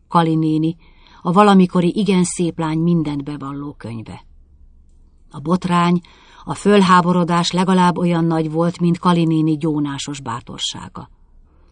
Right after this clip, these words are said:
Mert nem csak saját életének nagy tévedését, a vele járó végeérhetetlen, gyötrelmes sorsot mondja el a naturalizmusig szókimondóan, hanem a széki erkölcs,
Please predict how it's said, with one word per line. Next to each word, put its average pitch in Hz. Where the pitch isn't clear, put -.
Mert 160
nem 196
csak 185
saját 180
életének 160
nagy 190
tévedését, 147
a 165
vele 196
járó 165
végeérhetetlen, 156
gyötrelmes 151
sorsot 151
mondja 151
el 147
a 143
naturalizmusig 151
szókimondóan, 156
hanem 175
a 160
széki 208
erkölcs, 156